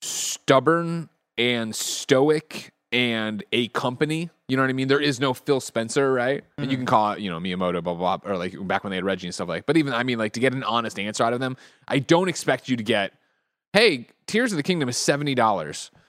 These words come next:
Speaker 1: And then to get a statement from Nintendo that is like, "Listen, it, it took a long time and we did all these different things and this is why we did it this way and this won't affect other games and others is gonna go blah, blah, blah, blah." Like, that seems almost too human of a statement from a company that I view as a company. And I think that if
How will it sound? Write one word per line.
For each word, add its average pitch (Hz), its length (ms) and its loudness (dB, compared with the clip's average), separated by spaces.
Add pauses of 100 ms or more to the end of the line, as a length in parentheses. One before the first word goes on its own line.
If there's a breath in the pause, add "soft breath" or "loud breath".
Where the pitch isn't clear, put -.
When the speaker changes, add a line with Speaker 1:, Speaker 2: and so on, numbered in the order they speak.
(180)
Speaker 1:
And 139 160 0
then 139 140 4
to 139 60 2
get 131 120 0
a 117 40 -6
statement 135 440 -2
from 123 220 0
Nintendo 110 400 0
that 104 120 2
is 113 140 -2
like, 98 240 0
"Listen, 143 340 0
it, 101 120 -8
it 117 140 -4
took 147 180 2
a 143 40 2
long 131 200 2
time 135 280 -2
and 123 60 -4
we 120 80 0
did 123 140 2
all 123 100 4
these 120 100 0
different 117 220 -2
things 127 220 -2
and 113 100 -4
this 123 140 -6
is 123 80 0
why 113 180 6
we 117 100 0
did 120 160 0
it 120 80 -2
this 120 200 -2
way 123 140 4
and 117 120 -4
this 135 120 -4
won't 143 160 0
affect 120 260 0
other 127 160 2
games 123 260 -4
and 113 100 -4
others 127 160 -2
is 113 40 -8
gonna 113 140 -2
go 110 100 2
blah, 117 120 2
blah, 117 100 0
blah, 117 80 -2 (120)
blah." 117 60 2 (320 soft breath)
Like, 127 200 0 (760)
that 151 200 4
seems 160 180 0
almost 135 320 -2
too 131 140 -6
human 110 360 -6
of 90 80 -8
a 95 40 -8
statement 98 380 -4
from 101 120 -6
a 101 40 -10
company 104 320 -4
that 92 120 0
I 98 60 -2
view 98 120 -2
as 87 100 -8
a 90 40 -10
company. - 480 -10 (300 soft breath)
And 127 100 4
I 123 40 2
think 160 220 0
that 135 140 4
if 131 120 0